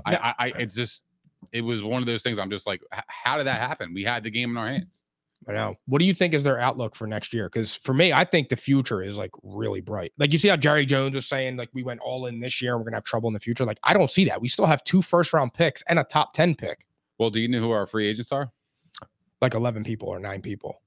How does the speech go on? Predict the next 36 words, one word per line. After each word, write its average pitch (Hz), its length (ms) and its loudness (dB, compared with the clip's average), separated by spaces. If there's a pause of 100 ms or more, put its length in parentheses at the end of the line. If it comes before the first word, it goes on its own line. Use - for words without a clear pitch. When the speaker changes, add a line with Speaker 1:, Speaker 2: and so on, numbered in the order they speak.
(340)
Speaker 2:
C 156 300 4
J, 151 300 4
G 139 220 2
J, 143 540 2 (800)
Bradbury, 139 920 4 (1040)
uh, 117 380 -4
Miles 139 360 0
Sanders. 135 880 -4 (2000)
I - 60 -12
can't 117 160 -8
think 104 120 -14
of 98 80 -14
any 95 80 -12
off 85 100 -16
the - 60 -20
top - 100 -14
of - 40 -20
my - 100 -12
head. - 120 -6
Speaker 1:
Who 156 120 0
are 156 100 0
you 135 200 0
keeping? 98 480 -6 (240)
Are 95 80 -4
you 104 160 -2
keeping 117 300 -4
any 139 180 -2
of 151 100 -4
'em? 170 160 -4 (220)
Speaker 2:
I'm 139 120 -4
keeping 143 340 0
C 156 220 -4
J. 160 520 2 (400)
I'm 127 180 -6
keeping 131 400 0
Bradbury. 139 840 4